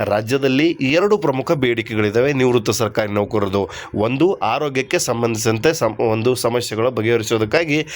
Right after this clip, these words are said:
ಕರ್ನಾಟಕ ರಾಜ್ಯ ಆರೋಗ್ಯ ಸಂಜೀವಿನಿ ಯೋಜನೆಗೆ ನಿವೃತ್ತ ಸರ್ಕಾರಿ ನೌಕರರಿಗೂ ಸಹ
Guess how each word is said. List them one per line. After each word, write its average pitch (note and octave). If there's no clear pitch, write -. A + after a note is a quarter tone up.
ಕರ್ನಾಟಕ D#3+
ರಾಜ್ಯ B2+
ಆರೋಗ್ಯ A2+
ಸಂಜೀವಿನಿ A2
ಯೋಜನೆಗೆ D#3+
ನಿವೃತ್ತ G#3+
ಸರ್ಕಾರಿ C3
ನೌಕರರಿಗೂ A#2+
ಸಹ C#3